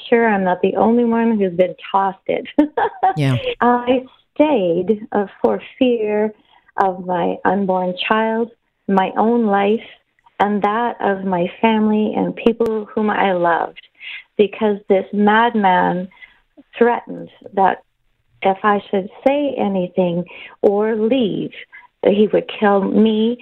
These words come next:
Speaker 1: and them.
Speaker 2: So,
Speaker 1: And
Speaker 2: go ahead.
Speaker 1: Go
Speaker 2: Go
Speaker 1: ahead.
Speaker 2: ahead.
Speaker 1: <laughs> Following how he treated me, uh,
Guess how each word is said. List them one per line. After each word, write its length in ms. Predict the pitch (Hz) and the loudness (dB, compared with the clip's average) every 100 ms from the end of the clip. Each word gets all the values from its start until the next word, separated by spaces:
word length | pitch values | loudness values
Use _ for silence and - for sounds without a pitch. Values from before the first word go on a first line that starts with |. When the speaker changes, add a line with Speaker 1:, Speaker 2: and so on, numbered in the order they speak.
| - - - | -14 -10 -2
Speaker 1:
and 520 | 196 190 190 196 226 - | 0 0 -2 -2 -6 -4
them. 680 | 185 180 165 165 160 180 _ _ _ _ _ _ _ _ _ - - - - | 0 2 0 -4 -6 -10 _ _ _ _ _ _ _ _ _ -20 -20 -20 -4
Speaker 2:
So, 400 | - - 233 214 - | 0 2 2 2 0
Speaker 1:
And 320 | 220 214 214 _ _ _ _ - | 0 0 -2 _ _ _ _ -2
Speaker 2:
go 100 | 185 | 0
ahead. 300 | 185 165 - | 0 -2 -2
Speaker 1:
Go 100 | 214 | -2
Speaker 2:
Go 40 | |
Speaker 1:
ahead. 140 | 180 170 - | -2 -4 -12
Speaker 2:
ahead. 60 | _ _ _ 339 | _ _ _ -4
Speaker 1:
<laughs> 840 | - 453 440 - 339 523 349 - | -2 -4 -4 -4 -6 -6 -12 -4
Following 580 | 330 359 370 339 294 277 - - _ | 0 2 2 2 4 2 -2 -20 _
how 400 | - - 262 254 | -10 0 4 4
he 280 | - 233 202 - - | 2 0 -2 -4 0
treated 360 | 233 202 180 | 2 2 -2
me, 540 | 185 180 208 240 240 240 - - - | -2 2 2 4 0 -4 -12 -10 -2
uh, 600 | 196 185 175 - - | -2 0 0 0 0